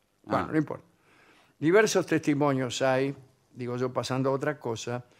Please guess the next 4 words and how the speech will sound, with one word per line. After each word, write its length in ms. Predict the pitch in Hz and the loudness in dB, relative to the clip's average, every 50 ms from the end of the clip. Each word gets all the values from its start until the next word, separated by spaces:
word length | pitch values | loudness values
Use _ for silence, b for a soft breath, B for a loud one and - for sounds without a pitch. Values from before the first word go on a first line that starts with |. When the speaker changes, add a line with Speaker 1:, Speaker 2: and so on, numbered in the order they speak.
| b b b | b b b
Speaker 2:
sobre 480 | - - 147 143 143 143 147 139 - b b b b b b b _ | -6 0 2 2 4 4 2 0 0 b b b b b b b _
Astilos 680 | - 185 196 180 - - - - 233 240 240 240 240 208 | 8 8 8 8 6 0 -2 0 2 6 8 10 10 10
de 120 | 180 185 165 | 10 8 6
Crotona, 800 | 151 170 165 170 165 - 180 175 160 143 135 131 127 120 107 | 6 6 4 4 6 8 10 10 10 8 6 2 2 0 -4